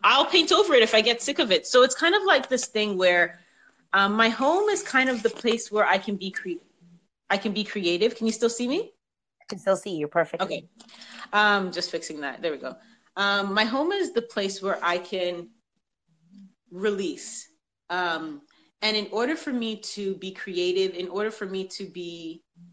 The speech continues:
Speaker 1: inspired, um, I need, sometimes I need quiet, and quiet also means visual quiet,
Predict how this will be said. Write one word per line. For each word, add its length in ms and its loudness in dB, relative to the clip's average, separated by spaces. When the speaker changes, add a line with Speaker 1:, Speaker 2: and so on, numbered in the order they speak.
Speaker 1:
inspired, 880 -4
um, 440 -2
I 80 -4
need, 640 -4
sometimes 500 -4
I 60 0
need 200 -4
quiet, 640 -6
and 180 -8
quiet 440 0
also 260 -4
means 280 -6
visual 400 -4
quiet, 520 -12